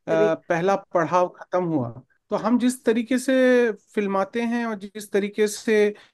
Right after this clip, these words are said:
Speaker 1: संपादन करते हैं, हम हर शेड्यूल के बाद आके अपने material को देखते हैं और देखते हैं कि कहाँ पे क्या बोल रहा है, ये जो सारे जो shots है, ये हमसे क्या बोल रहा है। हम
Speaker 2: हम्म।
Speaker 1: फिर उसके आगे फिर उसका एक,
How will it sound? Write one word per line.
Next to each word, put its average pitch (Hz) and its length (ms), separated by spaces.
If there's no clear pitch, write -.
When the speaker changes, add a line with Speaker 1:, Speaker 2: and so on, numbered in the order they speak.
Speaker 1:
संपादन 190 640
करते 202 360
हैं, 202 320
हम 220 600
हर 247 200
शेड्यूल 233 400
के 247 120
बाद 226 260
आके 196 280
अपने 220 240
material 208 540
को 214 120
देखते 190 380
हैं 214 100
और 214 140
देखते 190 320
हैं 214 140
कि 214 120
कहाँ 196 420
पे 208 100
क्या 190 260
बोल 185 280
रहा 185 140
है, 185 180
ये 175 120
जो 180 160
सारे 180 500
जो 185 100
shots 214 520
है, 190 140
ये 196 100
हमसे 190 360
क्या 196 200
बोल 147 280
रहा 147 120
है। 156 80
हम - 300
Speaker 2:
हम्म। 208 100
Speaker 1:
फिर 220 140
उसके 214 280
आगे 202 380
फिर 226 220
उसका 208 380
एक, 202 240